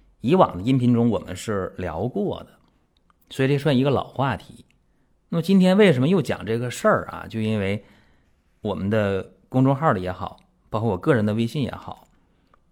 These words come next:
经常有人会问一些问题，甚至有人直接说了，“我这问题必须得优先回答。”还有人说，“我这问题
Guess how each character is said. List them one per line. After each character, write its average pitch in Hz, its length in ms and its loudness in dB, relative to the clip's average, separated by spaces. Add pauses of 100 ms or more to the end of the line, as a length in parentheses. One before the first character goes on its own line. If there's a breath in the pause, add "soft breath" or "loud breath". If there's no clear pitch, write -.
经 208 200 4
常 180 200 4
有 151 160 2
人 101 240 -8
会 110 160 -2
问 135 200 -4
一 127 140 -2
些 110 220 -8
问 147 280 -4
题， 85 280 -10
甚 170 180 2
至 170 80 6
有 143 160 4
人 101 180 -2
直 123 200 -4
接 151 120 0
说 147 200 -2
了 123 100 0
，“我 90 160 -6
这 113 80 -2
问 160 160 0
题 147 140 -2
必 175 180 -2
须 165 160 -2
得 143 140 0
优 143 180 -2
先 147 160 0
回 139 140 -2
答。” 127 260 -4
还 147 140 -6
有 156 80 -2
人 143 100 -4
说 151 100 -4
，“我 117 140 -6
这 139 160 -6
问 143 160 4
题 120 180 0